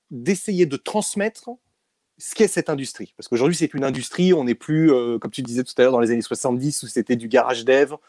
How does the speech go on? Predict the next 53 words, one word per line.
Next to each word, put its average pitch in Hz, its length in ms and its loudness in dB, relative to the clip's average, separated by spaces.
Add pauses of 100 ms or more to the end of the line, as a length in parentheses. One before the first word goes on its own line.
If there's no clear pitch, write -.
(400)
euh, 110 640 -4
fait - 120 -4
par 131 140 -8
trois 135 240 0
gars, 143 380 2
euh, 120 160 0
dans 117 200 -8
un 120 80 -8
garage, 127 640 -4
euh, 120 60 -6
des 120 100 -6
passionnés, 135 520 -6
tu - 100 -18
vois, 135 140 -6
qui, 120 180 -20
qui, 120 160 -14
qui, 160 160 -10
qui, 120 480 -18
qui, - 140 -20 (100)
qui - 120 -14
faisaient 127 220 0
un 131 120 2
peu 143 100 -2
de 123 80 -4
C 127 140 -6
plus 131 200 -12
plus - 300 -4 (220)
et - 80 0
qui - 140 -12
faisaient 143 220 2
leur 143 140 4
truc, 110 160 -6
quoi. - 160 -10 (640)
Aujourd'hui, 123 300 2
on - 20 2
est 135 140 2
su-, 120 260 -8
sur - 160 -6
une 117 100 -4
industrie 120 480 0
et 143 60 4
donc, 120 140 -4
du 117 100 -10
coup, 175 100 -4
ça 131 160 -2
va 113 80 2
être, 127 180 -2
euh, 110 80 0 (460)
aussi 107 240 -2
intéressant 123 520 -2
avec 113 240 -2
les 104 80 -6
membres, 120 440 2